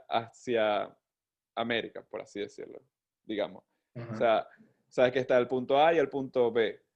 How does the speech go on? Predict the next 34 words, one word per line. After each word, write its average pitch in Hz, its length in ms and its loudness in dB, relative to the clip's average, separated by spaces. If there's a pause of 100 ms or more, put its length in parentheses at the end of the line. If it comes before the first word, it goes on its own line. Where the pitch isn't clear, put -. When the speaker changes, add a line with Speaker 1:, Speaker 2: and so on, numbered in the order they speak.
(180)
Speaker 1:
Si - 240 -2
el, 131 200 4
la 131 180 4
Tierra 180 320 2
fuese 190 400 0
como 139 200 -4
la 131 80 -2
mayoría 127 320 0
de 147 60 2
las 151 120 0
personas 156 360 -4
dicen, 127 300 -4
o 113 60 -10
sea, 117 100 -10
si 123 120 -8
este 127 140 -4
está 131 140 2
aquí, 151 240 2
este - 180 0
está 143 120 4
aquí, 147 220 -2
porque 117 240 -4
simplemente 127 460 -4
no 127 140 -2
hacen 127 280 -4
así 139 320 -4
y - 20 -4
ya, 131 180 4
no 117 140 -4
siempre 131 320 -4
van 135 140 0
en 131 100 -4
línea 135 300 -2
recta, 143 560 -2